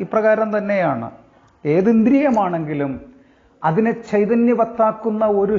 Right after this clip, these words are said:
ശക്തിവിശേഷം അവിടെ പ്രസ്ഫുരിക്കുന്നില്ല എങ്കിൽ ഇന്ദ്രിയങ്ങൾ കൊണ്ട് യാതൊരു പ്രയോജനവുമില്ല. ഇവിടെയാണ്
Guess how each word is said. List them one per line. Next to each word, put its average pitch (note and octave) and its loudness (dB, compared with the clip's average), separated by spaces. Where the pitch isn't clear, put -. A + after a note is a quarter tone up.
ശക്തിവിശേഷം G3+ -2
അവിടെ F#3+ 0
പ്രസ്ഫുരിക്കുന്നില്ല A3+ -2
എങ്കിൽ E3+ -2
ഇന്ദ്രിയങ്ങൾ F3 -2
കൊണ്ട് D3+ -8
യാതൊരു C#3+ -8
പ്രയോജനവുമില്ല. C3 -4
ഇവിടെയാണ് F3 0